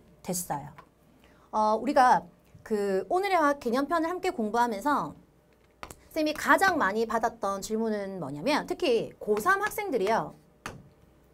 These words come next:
자기가 이 학년 때 내신 일 등급을 받았대요. 화학. 그리고, 어, 모의고사도 나름 괜찮게 잘 쳤는데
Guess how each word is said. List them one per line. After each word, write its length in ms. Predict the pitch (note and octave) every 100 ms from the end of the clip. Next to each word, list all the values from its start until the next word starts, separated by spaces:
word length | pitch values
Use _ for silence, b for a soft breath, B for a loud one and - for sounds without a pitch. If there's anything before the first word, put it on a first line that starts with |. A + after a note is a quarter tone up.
| _ -
자기가 340 | C4+ F4 E4
이 120 | A3+
학년 300 | C#4+ E4+ E4
때 300 | C4 C4 F#3+
내신 260 | F3+ F#3+ D4+
일 140 | G4
등급을 340 | G#4 G4+ C4+ A3
받았대요. 480 | E3 D3+ - B2 - -
화학. 380 | F3 E3+ F#3 - _ - - - -
그리고, 480 | A#3+ A#3+ F#4+ G#4+ - b b b
어, 300 | G3 F#3+ F#3+
모의고사도 680 | F#3+ C4+ F#4 G4 D4 D4 A#3
나름 280 | F#3 A3 A3+
괜찮게 360 | F#3+ C4 A#3+
잘 180 | A3 A#3+
쳤는데 560 | F#3 D#4+ G#3+ C4 E3+